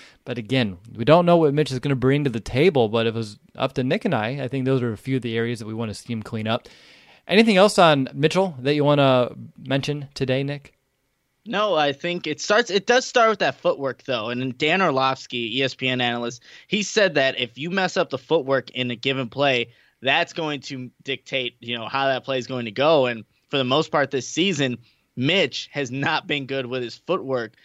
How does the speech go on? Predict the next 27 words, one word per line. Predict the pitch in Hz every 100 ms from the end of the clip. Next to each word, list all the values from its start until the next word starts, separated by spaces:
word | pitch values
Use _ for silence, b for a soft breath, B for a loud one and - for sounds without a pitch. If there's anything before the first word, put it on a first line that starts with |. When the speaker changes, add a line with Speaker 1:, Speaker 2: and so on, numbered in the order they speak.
| b
Speaker 2:
That | - 135
messes | 131 120 -
up | 113
the | 110
read, | 117 151 147
that | 131
messes | 123 117 -
up | 113 110
where | 120
he's | 113
going | 123 117
with | 113
the | 98
play, | 147 147
that | 139 123
messes | 120 -
up | 117
the | 104
throw. | - 165 180 143 127 _ _ _ _
So | -
if | 127
you | 160
could | 180 180
maybe | 185 175
get | 143 156 -
that | 147 196
fixed, | _ 151 120 - -